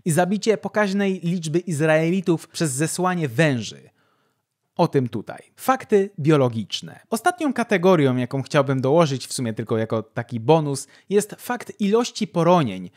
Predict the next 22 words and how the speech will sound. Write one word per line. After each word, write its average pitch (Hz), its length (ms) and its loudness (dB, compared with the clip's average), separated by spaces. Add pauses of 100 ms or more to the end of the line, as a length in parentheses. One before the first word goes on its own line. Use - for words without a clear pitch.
(140)
w - 80 -10
stosunku 180 540 0
do 147 280 2
ilości 151 680 -2
poczęć. - 680 -8
Co 247 160 2
przez 160 280 2
złośliwych 151 540 0
ateistów 139 560 0
jest 127 180 -2
niekiedy 127 340 0
określane 123 580 0
frazesem: 120 540 -2 (240)
„Bóg 170 280 6
jest 131 240 -2
największym 147 720 0
aborcjonistą”. 131 1000 -2 (140)
Ale 262 260 2
to 165 220 6
wyjdzie 127 340 2
w - 120 -12
praniu. 82 400 -8